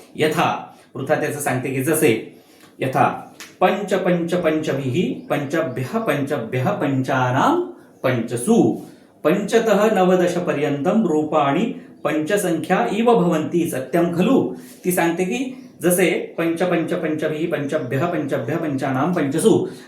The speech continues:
आणि ती पुढे म्हणते की पंचतः म्हणजे पाच पासून नवदश पर्यंतम. नवदश म्हणजे किती? एकोणीस. नव म्हणजे नऊ, दश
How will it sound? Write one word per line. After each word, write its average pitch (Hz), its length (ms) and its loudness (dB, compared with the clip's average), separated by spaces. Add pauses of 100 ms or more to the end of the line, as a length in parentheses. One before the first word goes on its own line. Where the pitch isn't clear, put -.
आणि 147 240 0
ती 175 40 0
पुढे 160 240 0
म्हणते 151 240 -2
की 190 80 -4
पंचतः 175 600 2
म्हणजे 143 200 -2
पाच 170 400 0
पासून 165 400 0
नवदश 226 380 4
पर्यंतम. 139 540 -2
नवदश 220 460 4
म्हणजे 226 240 0
किती? - 440 -8 (460)
एकोणीस. 208 640 2 (600)
नव 175 500 2
म्हणजे 143 200 -2
नऊ, 214 260 4 (120)
दश 151 240 0